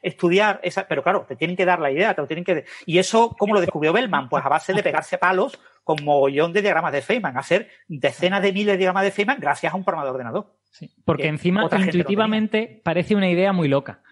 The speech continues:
Speaker 2: en plan de, ¿pero por qué me voy a querer ir yo? No,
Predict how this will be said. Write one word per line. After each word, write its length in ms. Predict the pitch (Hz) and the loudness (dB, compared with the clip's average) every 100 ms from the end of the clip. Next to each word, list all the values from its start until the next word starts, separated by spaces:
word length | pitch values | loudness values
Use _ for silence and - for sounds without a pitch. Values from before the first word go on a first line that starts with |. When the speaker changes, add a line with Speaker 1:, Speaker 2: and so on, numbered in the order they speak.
| _ | _
Speaker 2:
en 120 | 139 | -6
plan 220 | 135 139 | -2 -2
de, 80 | 143 | -2
¿pero 200 | 135 135 | 0 -2
por 140 | 135 131 | -2 -2
qué 140 | 180 | 0
me 60 | 208 | 0
voy 180 | 202 | 0
a 60 | 180 | 0
querer 240 | 170 151 | 0 -2
ir 200 | 147 143 | -4 -6
yo? 300 | 123 147 254 - _ _ _ | -2 -2 -2 -12 _ _ _
No, 320 | 160 185 240 | 0 2 0